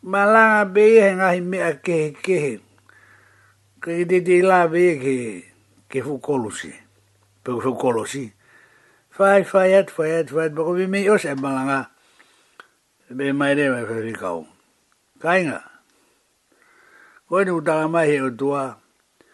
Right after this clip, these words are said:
Fiu e o tua. Hono kumi holo ha tangata. Ke tā ai hono kolosi. Peka ke mau ha tā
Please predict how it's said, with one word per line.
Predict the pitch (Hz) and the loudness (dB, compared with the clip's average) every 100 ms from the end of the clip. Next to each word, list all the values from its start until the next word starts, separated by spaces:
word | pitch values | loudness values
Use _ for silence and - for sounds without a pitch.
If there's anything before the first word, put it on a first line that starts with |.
| _ _ _ _ | _ _ _ _
Fiu | - - 262 262 226 180 | -14 4 6 8 6 4
e | 151 | 2
o | 139 | -2
tua. | 131 - 113 95 - _ _ _ _ _ _ _ _ _ _ _ _ _ - | -6 -8 -10 -10 -14 _ _ _ _ _ _ _ _ _ _ _ _ _ -8
Hono | 165 170 143 | -4 -4 -4
kumi | 202 202 185 175 | 4 4 6 4
holo | 196 175 | 4 4
ha | 143 139 | 2 -2
tangata. | - 131 143 143 - 120 - _ _ _ _ _ _ _ _ _ | -6 -6 -6 -6 -10 -14 -16 _ _ _ _ _ _ _ _ _
Ke | 151 135 | -2 -2
tā | - 160 156 156 | 0 0 2 2
ai | 135 | 0
hono | 123 120 | -2 -6
kolosi. | - 131 104 87 - _ _ _ _ _ _ _ _ _ _ _ _ _ _ _ _ _ _ _ _ _ _ _ _ _ _ _ _ _ _ _ _ _ - | -8 -6 -6 -8 -14 _ _ _ _ _ _ _ _ _ _ _ _ _ _ _ _ _ _ _ _ _ _ _ _ _ _ _ _ _ _ _ _ _ -8
Peka | 202 254 | -2 2
ke | 254 | 4
mau | 254 262 190 | 6 4 4
ha | 185 | 2
tā | - 160 | 2 0